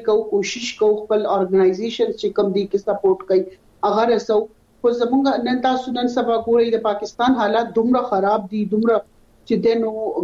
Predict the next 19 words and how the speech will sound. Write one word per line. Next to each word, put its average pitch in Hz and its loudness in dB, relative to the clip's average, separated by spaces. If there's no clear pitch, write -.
ګراني 185 2
ده، 202 0
مهنګایي 190 2
ده، 196 0
زمونږ 185 -2
د - 2
حکومت 196 2
هغه، 185 0
دغه 208 0
چې 208 -6
دی 190 0
نو 190 2
هغه 185 -4
زه 220 0
به 226 0
ووایم 254 2
چې 226 -6
زیرو 233 2
دی، 208 2